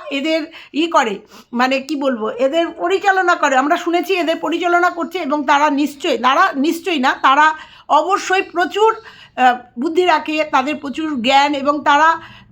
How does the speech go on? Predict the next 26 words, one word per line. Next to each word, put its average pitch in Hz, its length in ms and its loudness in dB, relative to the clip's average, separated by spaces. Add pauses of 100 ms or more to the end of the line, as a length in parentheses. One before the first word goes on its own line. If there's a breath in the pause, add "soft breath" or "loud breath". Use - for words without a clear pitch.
(240)
অনেকটা 440 480 2
আপডেট, 214 560 -4 (200)
অনেকটা 359 400 0
কালচারাল 294 600 0
ফ্যামিলি 277 440 0
থেকে 302 240 -6
বিলং 208 320 -4
করে। - 240 -18 (600)
সেক্ষেত্রে 320 440 -6
বলবো, 262 420 -2 (220 loud breath)
তারা 302 240 4
কি 359 500 -4
এইভাবে 339 400 0
পরিচালনা 359 500 -4
করেছে 349 340 -8
ওদের? 220 220 -8 (320)
হ্যাঁ, 269 400 2
ওদের 311 280 0 (280 loud breath)
বাচ্চাটা 254 360 0
অসুস্থ 311 380 -4
হয়ে 320 100 -6
গেছে, 330 220 -4
এটা 269 160 -2
একটা 269 180 -6
পার্ট 269 420 2
যেমন, 190 280 -4